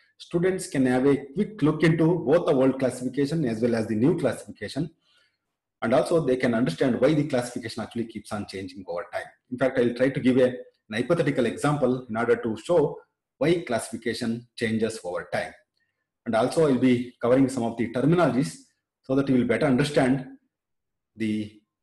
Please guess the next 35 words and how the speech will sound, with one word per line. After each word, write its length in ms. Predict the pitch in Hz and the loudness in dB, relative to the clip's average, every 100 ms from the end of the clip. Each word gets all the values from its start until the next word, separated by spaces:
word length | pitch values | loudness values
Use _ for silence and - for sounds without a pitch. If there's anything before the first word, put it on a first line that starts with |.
| _ _ _ _ - | _ _ _ _ -10
the 120 | 110 | -6
importance 440 | 110 135 123 117 | -2 0 0 0
of 140 | 120 - | -4 -2
classification 600 | 123 - 147 143 139 113 | -4 -4 -2 -2 0 -2
as 160 | 107 | -2
well 120 | 117 113 | -2 -2
as 120 | 107 | -2
the, 300 | 117 110 - - _ | -2 -2 -6 -20 _
the 180 | 107 110 | -6 -2
new 240 | 107 131 127 | 2 2 2
classification 600 | 101 - 120 113 117 104 | -4 -6 -8 -8 -8 -6
system, 460 | 151 - 139 139 | -6 0 0 0
which 160 | 113 131 | -2 -2
is 160 | 123 | -2
widely 460 | 98 104 104 120 131 | -2 -4 -2 -2 -2
adopted 560 | 101 110 - 120 117 - _ _ _ | -2 -4 -4 -8 -8 -12 _ _ _
and 160 | 110 98 | -12 -2
given 240 | 120 127 | 2 4
by 240 | 113 139 - - | 4 2 -2 -4
Christensen. 460 | 123 - 98 87 - _ _ _ _ _ _ _ _ _ _ - - | -4 -4 -8 -10 -12 _ _ _ _ _ _ _ _ _ _ -20 -4
So 100 | 147 | 2
in 160 | 135 120 | 2 4
fact, 260 | 151 - - - - _ - | 0 -2 -12 -20 -20 _ 0
previously 720 | 156 156 - 147 185 - - _ _ 120 | 4 4 4 0 -2 -8 -20 _ _ 0
widely 220 | 135 139 | 2 2
accepted 440 | 120 139 - 113 | 2 -2 -4 -6
classification 600 | 120 110 - 131 120 120 | -4 -4 -4 -4 -2 0
was 320 | 131 160 - - _ _ _ _ _ 117 | 0 -2 -8 -18 _ _ _ _ _ -2
Imms 220 | 139 - | -2 0
classification 640 | 120 113 120 117 117 160 | -4 -4 -6 -4 -2 -2
given 220 | 127 113 110 | 0 2 2
by 140 | 185 | 0
Richards 460 | 175 107 117 110 107 | -2 -4 -2 -2 -4
and 140 | 95 | -4
Davies. 480 | 101 123 196 - | -2 0 -2 -4